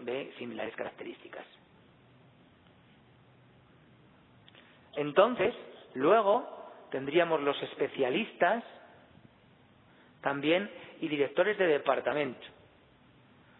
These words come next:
que serían la función financiera, la función técnica y la función comercial, colgando de cada uno de ellas otros subdepartamentos, que en el caso, por ejemplo, de una agencia de publicidad,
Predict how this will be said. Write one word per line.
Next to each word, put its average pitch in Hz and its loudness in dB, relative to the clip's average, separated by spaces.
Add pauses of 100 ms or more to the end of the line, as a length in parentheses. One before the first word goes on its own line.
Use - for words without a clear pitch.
(240)
que 143 -4
serían 147 2
la 135 0
función 151 -4
financiera, 156 0
la 175 2
función 139 -4
técnica 185 0
y - -4
la 151 2
función 156 -4
comercial, 135 0 (1160)
colgando 175 4
de 151 4
cada 139 2
uno 180 2
de 202 2
ellas 220 0 (2750)
otros 185 4 (100)
subdepartamentos, 233 2 (1800)
que 143 -2
en 139 0
el 131 -2
caso, 156 2
por 143 0
ejemplo, 160 0
de 147 0
una 139 0
agencia 143 0
de 139 0
publicidad, 135 0